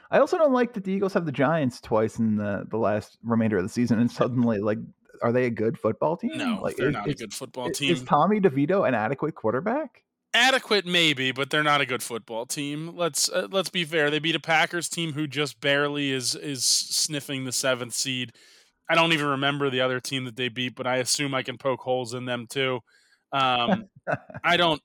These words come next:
Speaker 2: I don't, I don't believe that the, the Giants are someone we should be,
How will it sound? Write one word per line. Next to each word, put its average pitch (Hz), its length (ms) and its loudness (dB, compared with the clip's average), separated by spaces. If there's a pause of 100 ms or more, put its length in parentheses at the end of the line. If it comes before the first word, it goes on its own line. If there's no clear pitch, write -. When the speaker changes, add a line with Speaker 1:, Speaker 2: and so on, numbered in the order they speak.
Speaker 2:
I 160 140 4
don't, 139 220 2 (120)
I 139 140 2
don't 117 180 -8
believe 120 460 -8
that 127 160 -8 (220)
the, 147 180 -10
the 147 100 -6
Giants 120 480 -4
are 123 60 -10
someone 127 320 -4
we 123 100 -12
should 123 220 -12
be, 127 320 -10